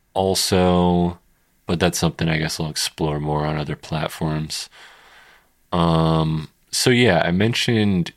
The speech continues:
Twitch, and that, I feel like this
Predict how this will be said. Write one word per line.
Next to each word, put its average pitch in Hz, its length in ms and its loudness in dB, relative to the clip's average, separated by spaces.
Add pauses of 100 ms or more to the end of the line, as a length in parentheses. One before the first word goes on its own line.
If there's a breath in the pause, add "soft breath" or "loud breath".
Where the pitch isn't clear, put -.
Twitch, - 920 -2
and 90 180 -2
that, 92 380 0 (880 soft breath)
I - 20 -14
feel 123 180 0
like 107 180 4
this 87 800 -2